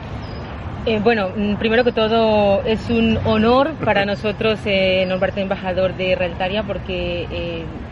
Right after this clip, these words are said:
Speaker 1: una persona como tú que estás, eh, cautivando,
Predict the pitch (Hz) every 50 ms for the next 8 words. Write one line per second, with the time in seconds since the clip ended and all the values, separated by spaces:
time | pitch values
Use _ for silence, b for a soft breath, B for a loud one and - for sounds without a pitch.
0 | - - 190 196 - 202 190 - 214 190 190 202 202 196 - - - - - 190
1 | 180 170 - - 220 226 226 214 - 220 196 185 175 170 160 B B B B B
2 | B B B B - - 190 190 - - - 196 196 208 208 214 - - - -
3 | 180 196 190 185 - - - - 196 190 190 - 208 185 190 202 220 226 220 196
4 | 196 202 208 220